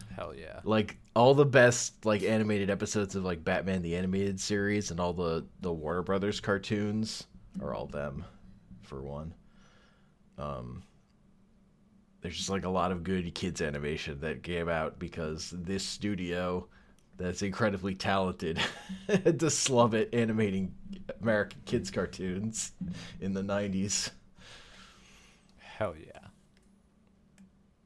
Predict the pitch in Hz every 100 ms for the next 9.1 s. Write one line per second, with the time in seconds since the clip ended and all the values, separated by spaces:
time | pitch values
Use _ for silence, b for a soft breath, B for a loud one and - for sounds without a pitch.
0 | _ _ _ _ - B B B 101 123
1 | 156 147 - 117 113 117 113 117 - -
2 | - - _ _ _ _ _ _ _ 104
3 | 101 87 87 104 - - - - - -
4 | b b b b b b b _ _ _
5 | _ _ _ _ _ _ _ _ _ _
6 | _ _ _ _ _ - _ _ _ _
7 | _ _ _ _ 196 - - - _ _
8 | - - _ - - _ _ _ 82 76
9 | -